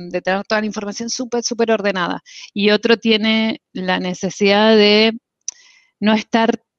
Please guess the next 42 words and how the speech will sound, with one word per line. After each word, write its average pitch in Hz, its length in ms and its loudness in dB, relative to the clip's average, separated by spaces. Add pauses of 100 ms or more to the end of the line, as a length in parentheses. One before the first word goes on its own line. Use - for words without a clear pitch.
invirtiendo 202 560 -2
tanto 202 320 -2
tiempo 208 360 -2
en 202 100 -2
seguir 202 460 -4
el 190 160 -2
orden 196 420 0
y 190 80 -6
escribiendo 190 760 -4
y, 190 120 -2
eh, 180 140 0
dejando 190 400 -6
toda 196 160 0
la 190 60 -6
información 190 440 -6
súper 190 300 -6
ordenada, 196 480 2
sino 190 240 -8
pasar 190 400 -2 (340)
más, 196 380 -2
más 185 240 -8
rápido. 196 460 -2 (480)
Entonces 208 400 2
decir, 208 180 2
bueno, 185 320 -2 (320)
a 185 100 2
ver, 190 220 2
¿cómo 214 300 2
establecemos 214 760 -2
una 202 140 -2
forma 226 340 0
que 180 180 -4
las 175 240 -4
dos 220 160 0
necesidades 208 760 -2
estén 180 240 -8
satisfechas, 175 680 -6
¿no? 208 140 -8
¿Cómo 214 180 -4
hacemos 214 320 -6
un 208 100 -6
acuerdo 226 640 2